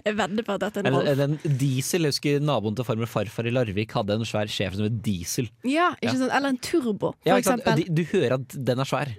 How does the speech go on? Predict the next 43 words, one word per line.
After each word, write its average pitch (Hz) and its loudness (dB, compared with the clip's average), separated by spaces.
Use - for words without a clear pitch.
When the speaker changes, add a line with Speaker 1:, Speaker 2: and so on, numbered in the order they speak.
Speaker 1:
Ja, 269 2
du 226 -2
Speaker 2:
Mm. 269 4
Speaker 1:
hørte 277 0
den 262 4
s-, - -2
svær, 226 0
at 220 0
den 233 2
røyter, 214 0
og 165 0
sikkert 240 0
lukter - -2
litt. - -10
Speaker 2:
Ja, 120 0
ja, 165 4
Speaker 1:
Ja. 185 4
Speaker 2:
lukter 202 0
våt 131 0
hund. 120 -2
Speaker 1:
Veldig 285 2
irriterende. 240 0
Men, 311 4
eh, 302 2
nei, 320 2
hva 359 -2
skal 262 -2
du 269 4
gjøre 247 4
med 208 2
dette - -2
da, 208 2
gitt? - -2
Altså, 254 0
jeg 285 0
tenker 220 -6
kanskje 262 -2
veien 190 -2
her 202 -2
er 254 2
jo 190 0
pappaen 190 -4
din. - -8